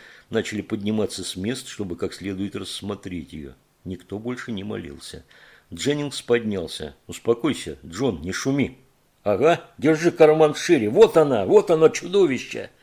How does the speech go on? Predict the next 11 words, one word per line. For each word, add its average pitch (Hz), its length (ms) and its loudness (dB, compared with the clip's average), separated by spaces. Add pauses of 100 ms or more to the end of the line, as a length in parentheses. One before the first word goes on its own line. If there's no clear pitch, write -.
(420)
Брэд 107 400 -4 (140)
попятился 98 640 -4
и 101 40 -4
наткнулся 107 600 -6
на 113 160 -4
Дорис. 95 500 -6 (260)
Рот 117 300 -4
у 127 40 -2
него 117 240 2
потрясенно 113 840 -4
округлился. 113 760 -6